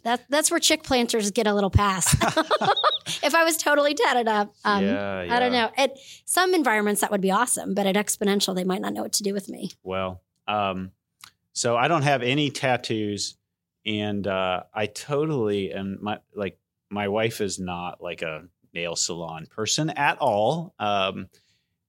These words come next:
Speaker 2: in fact, like, I think I can maybe count on one hand the number of times I've seen her nails,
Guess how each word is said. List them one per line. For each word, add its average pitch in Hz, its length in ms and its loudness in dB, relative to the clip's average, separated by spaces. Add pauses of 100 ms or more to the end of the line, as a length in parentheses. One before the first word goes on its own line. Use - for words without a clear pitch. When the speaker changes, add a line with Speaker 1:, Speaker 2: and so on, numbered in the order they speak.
(260)
Speaker 2:
in 101 80 -6
fact, 98 440 -4
like, 85 300 -4
I 90 120 -6
think 98 400 -8
I 92 80 -4
can 87 320 -14
maybe 87 240 -8
count 90 320 -8
on 85 180 -10
one 85 140 -10
hand 127 460 -2
the 101 100 -8
number 98 180 -2
of 90 80 -6
times 92 260 -10
I've 85 100 -10
seen 98 220 -6
her 90 140 -10
nails, 85 440 -8